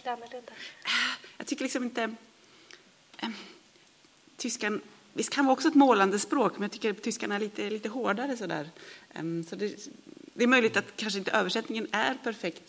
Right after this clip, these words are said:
Speaker 2: mål, alltså så som jag vill få fram texten. Det, det är också en möjlighet. Men, men det känns liksom,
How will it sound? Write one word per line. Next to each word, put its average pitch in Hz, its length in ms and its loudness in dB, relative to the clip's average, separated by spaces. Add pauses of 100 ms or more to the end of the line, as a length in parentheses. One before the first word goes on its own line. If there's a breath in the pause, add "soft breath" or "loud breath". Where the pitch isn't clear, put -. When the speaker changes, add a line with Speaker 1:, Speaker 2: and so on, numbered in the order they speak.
Speaker 2:
mål, 185 300 -4
alltså 180 200 -4
så 165 160 -4
som 175 160 -4
jag 151 180 0
vill 156 260 -2 (360 loud breath)
få - 240 -6
fram 233 380 8
texten. - 420 -4
Det, 196 240 -2
det 214 340 -12
är - 20 -4
också - 180 -8
en 220 40 -6
möjlighet. 160 420 -8
Men, 202 160 -4
men 202 180 -4
det 240 80 -2
känns 277 280 0
liksom, 170 340 -4